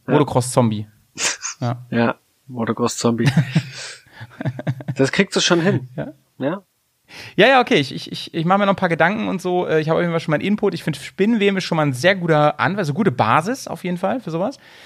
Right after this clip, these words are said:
Speaker 2: Und, ähm, mal gucken, ob ich da gewinne. Ich weiß nicht, ob es nur einen Gewinner gibt, ob es mehrere gibt. Ich hoffe, es gibt, ich, es gibt mehrere. Weil so ein Gewinner, da habe ich immer kein Glück, kein Losglück. Ich bin ja nicht du, Nico. Du hast ja
Speaker 1: Mhm.
Speaker 2: mal hier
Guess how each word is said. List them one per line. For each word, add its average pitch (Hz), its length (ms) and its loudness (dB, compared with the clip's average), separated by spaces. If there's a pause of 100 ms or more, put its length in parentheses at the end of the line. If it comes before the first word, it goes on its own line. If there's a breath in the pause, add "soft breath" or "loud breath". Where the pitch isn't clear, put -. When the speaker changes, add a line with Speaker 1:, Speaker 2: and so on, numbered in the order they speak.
(240 loud breath)
Speaker 2:
Und, 151 400 2
ähm, 147 500 2
mal 156 120 0
gucken, 240 220 0
ob 196 100 0
ich 175 80 -4
da 196 100 2
gewinne. 170 300 0
Ich 120 100 0
weiß 208 140 2
nicht, 190 60 -6
ob - 80 -10
es - 60 -4
nur 202 120 2
einen 220 200 2
Gewinner 110 360 0
gibt, 110 220 -8
ob 131 100 -4
es - 80 -14
mehrere 123 260 -4
gibt. 110 140 -12
Ich - 60 -8
hoffe, 165 100 -6
es - 80 -14
gibt, - 140 -18 (180)
ich, 165 140 -14
es 143 180 -10
gibt - 100 -14
mehrere. 117 380 -4 (220 loud breath)
Weil 151 120 4
so 180 160 2 (140 loud breath)
ein 220 220 2
Gewinner, 240 260 0
da 190 80 2
habe 196 100 0
ich 208 80 -8
immer 190 140 -2
kein 180 240 -4
Glück, 214 260 -4
kein 156 200 -4
Losglück. 170 360 -4
Ich 135 80 -8
bin 214 100 0
ja 214 80 4
nicht 175 240 -4
du, 233 140 -2
Nico. 127 280 0
Du 135 120 2
hast 185 120 0
ja 185 80 2
Speaker 1:
Mhm. 175 40 2
Speaker 2:
mal 175 140 2
hier 170 220 2